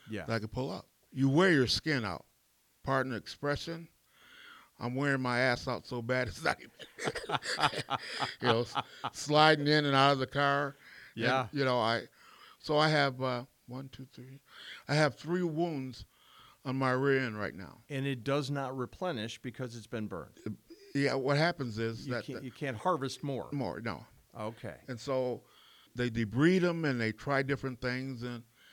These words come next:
Speaker 2: eventually they'll heal up.
Speaker 1: Huh.
Speaker 2: But then it'll be another part of your body
Speaker 1: Oh, I
Speaker 2: that goes
Speaker 1: see.
Speaker 2: through the same thing, you know?
Speaker 1: Oh, so it's just
Speaker 2: It,
Speaker 1: a,
Speaker 2: it,
Speaker 1: it's a constant
Speaker 2: yeah, it's
Speaker 1: chess
Speaker 2: a
Speaker 1: move.
Speaker 2: never,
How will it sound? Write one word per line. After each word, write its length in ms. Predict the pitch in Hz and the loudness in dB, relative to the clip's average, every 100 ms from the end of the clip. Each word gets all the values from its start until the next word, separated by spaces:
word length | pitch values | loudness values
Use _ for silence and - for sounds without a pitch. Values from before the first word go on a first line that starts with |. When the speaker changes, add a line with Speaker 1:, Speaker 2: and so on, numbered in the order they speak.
| - - - | -20 -20 -8
Speaker 2:
eventually 680 | 101 127 123 135 131 131 - - | 0 2 2 0 0 -2 -6 -16
they'll 440 | 120 117 123 120 | -2 2 2 0
heal 240 | 123 135 156 | -2 -4 -4
up. 280 | - - - _ _ _ - | -8 -14 -20 _ _ _ -10
Speaker 1:
Huh. 120 | 143 | -2
Speaker 2:
But 180 | 120 113 | 0 2
then 360 | 139 170 147 147 - _ | 2 2 0 -6 -18 _
it'll 140 | 135 131 | -6 0
be 100 | 139 | 0
another 300 | 139 180 151 | 2 0 0
part 240 | 123 107 | 0 0
of 60 | 98 | 0
your 100 | 80 | -2
body 380 | 85 78 - - _ _ - | -2 -4 -8 -20 _ _ -18
Speaker 1:
Oh, 380 | 104 107 110 107 | -14 -10 -8 -6
I 140 | 107 | -4
Speaker 2:
that 100 | 107 | 0
goes 180 | 113 107 | 2 2
Speaker 1:
see. 60 | |
Speaker 2:
through 120 | 110 110 | -2 -4
the 60 | |
same 220 | - 110 | -4 -8
thing, 220 | 104 - - | -8 -16 -16
you 60 | 107 | -12
know? 640 | 104 107 107 107 104 98 | -8 -6 -6 -6 -6 -8
Speaker 1:
Oh, 20 | |
so 200 | 95 120 | -12 -12
it's 140 | 110 - 127 | -12 -12 -12
just 180 | 113 120 | -8 -6
Speaker 2:
It, 80 | 139 | -4
Speaker 1:
a, 40 | |
Speaker 2:
it, 100 | 127 117 131 | -4 -4 -4
Speaker 1:
it's 100 | 127 | -6
a 60 | |
constant 580 | - 135 147 - 123 - | -10 -6 -6 -6 -10 -2
Speaker 2:
yeah, 160 | 147 110 | 2 2
it's 100 | - | 2
Speaker 1:
chess 40 | |
Speaker 2:
a 40 | |
Speaker 1:
move. 80 | 123 | 0
Speaker 2:
never, 260 | 131 113 | 2 0